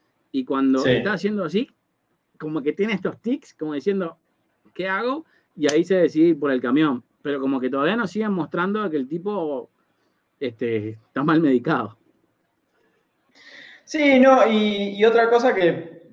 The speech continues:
Speaker 2: creo que quedó respondido es que, o sea, él miente. En el capítulo anterior, él, él, él sabe que mató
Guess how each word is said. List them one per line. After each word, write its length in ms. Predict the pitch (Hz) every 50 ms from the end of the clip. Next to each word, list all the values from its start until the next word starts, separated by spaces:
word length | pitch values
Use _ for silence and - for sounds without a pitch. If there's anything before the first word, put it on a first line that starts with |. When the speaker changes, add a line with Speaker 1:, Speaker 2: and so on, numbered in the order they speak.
| - _ _ _ - -
Speaker 2:
creo 160 | - 175 185
que 140 | 180 175 165
quedó 200 | 147 160 160 165
respondido 840 | 160 160 165 - 156 156 151 151 156 160 170 170 180 190 202 196
es 280 | 165 156 151 151 156 160
que, 640 | 147 147 139 135 127 127 120 120 113 110 87 95 98
o 60 | 113
sea, 260 | 113 127 120 117 - - - _ _ _ _ _ _ _ _ _ _ _ _ _ _ -
él 180 | 135 135 135 135
miente. 800 | 143 156 165 160 156 139 127 - 117 104 - - - - - _ _ _ _
En 280 | 127 - 110 110 110
el 80 | 107 110
capítulo 360 | - 113 117 127 123 131 131
anterior, 600 | 127 127 139 135 127 135 139 143 147 151 156 151
él, 260 | - - 127 131 127
él, 260 | - - 139 139 135 123
él 200 | - 143 143 139
sabe 300 | - 160 151 147 139 139
que 100 | 131 127
mató 800 | 139 151 147 - 135 127 131 131 131 127 - - - - _